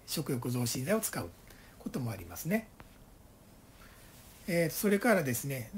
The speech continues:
食欲増進剤って、まあ、あの、まあ、さっきも言いました腎不全なんかでも使うんですけど、えーと、食欲増進剤っていうのはですね、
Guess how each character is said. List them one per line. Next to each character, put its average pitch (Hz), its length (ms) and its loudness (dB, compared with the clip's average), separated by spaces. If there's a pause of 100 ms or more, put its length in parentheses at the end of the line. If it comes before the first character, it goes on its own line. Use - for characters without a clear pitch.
食 180 280 2
欲 160 200 6
増 151 200 2
進 160 200 0
剤 151 160 2
っ - 40 -4
て、 110 240 -8 (200)
ま 170 220 2
あ、 - 100 -4 (480)
あ 156 140 -2
の、 143 60 -4 (140)
ま 175 80 -2
あ、 - 20 2
さ 139 100 0
っ 147 40 -4
き 139 80 -4
も 120 60 -2
言 - 0 -
い - 20 -2
ま 104 60 -4
し - 80 -6
た 120 60 -2
腎 165 180 2
不 165 80 2
全 131 160 2
な 120 80 0
ん 117 40 -2
か 120 80 -2
で 117 80 -4
も 117 100 -6
使 - 200 -4
う 143 80 0
ん 127 40 -2
で 117 60 0
す - 100 -4
け 151 100 -4
ど、 165 220 0 (720)
え 160 60 -4
ー 127 60 -6
と、 123 400 -4 (520)
食 196 240 2
欲 175 160 4
増 156 180 2
進 156 220 0
剤 151 180 4
っ - 40 -2
て - 120 -6
い 143 40 -2
う 127 40 -4
の 120 40 -2
は 104 80 -6
で 101 100 -8
す 160 120 -6
ね、 165 280 2